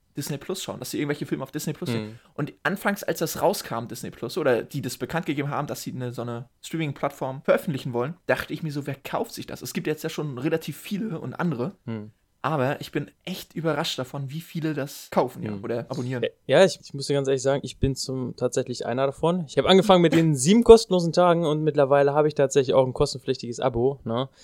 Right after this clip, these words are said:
Speaker 2: Ähm, und das ist ja wirklich mittlerweile ein richtiger
Speaker 1: Ja.
Speaker 2: Hype geworden, oder?
Speaker 1: Ja, und, und, aber da drauf sind ja nur Disney-Filme, ne?
Speaker 2: Ja, das stimmt. Ja, nicht, nee, nicht nur Disney.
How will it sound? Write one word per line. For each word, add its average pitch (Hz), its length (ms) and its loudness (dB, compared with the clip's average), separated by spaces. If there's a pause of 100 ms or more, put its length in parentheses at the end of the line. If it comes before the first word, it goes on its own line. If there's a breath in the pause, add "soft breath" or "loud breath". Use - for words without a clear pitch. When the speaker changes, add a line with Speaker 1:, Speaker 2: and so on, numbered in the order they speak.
(340 loud breath)
Speaker 2:
Ähm, 131 560 6
und 127 220 4
das 110 140 -6
ist - 180 -2
ja 127 160 4
wirklich 113 400 -2
mittlerweile 113 440 -2
ein 123 100 0
richtiger 170 280 -4
Speaker 1:
Ja. 143 140 4
Speaker 2:
Hype 220 160 4
geworden, 98 340 -4
oder? 120 300 0 (320)
Speaker 1:
Ja, 165 400 0
und, 156 200 -4
und, 151 280 -8 (160)
aber 151 160 4
da 151 80 0
drauf 156 180 -2
sind 180 120 -2
ja 165 60 0
nur 202 220 -2
Disney-Filme, 123 640 -8
ne? 101 60 2
Speaker 2:
Ja, 127 160 2 (280)
das - 160 -2
stimmt. 117 280 -4
Ja, 143 100 6
nicht, 190 220 4
nee, 208 200 8
nicht 185 220 2
nur 175 100 0
Disney. 185 420 0